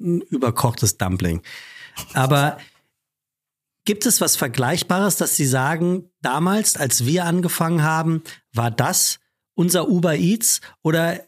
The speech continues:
s-, ist es, seid, seid ihr wirklich in einer neuen Zeitrechnung angekommen und könnt auf eine Unterstützung,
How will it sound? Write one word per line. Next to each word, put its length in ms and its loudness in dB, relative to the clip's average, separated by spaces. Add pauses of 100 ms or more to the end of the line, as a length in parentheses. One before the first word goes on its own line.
(200)
s-, 340 -2
ist 180 0
es, 120 0
seid, 420 -2
seid 300 0
ihr 160 0
wirklich 300 0
in 100 2
einer 120 4
neuen 200 0
Zeitrechnung 680 0
angekommen 560 2
und 220 0
könnt 200 0
auf 140 -2
eine 100 0
Unterstützung, 720 0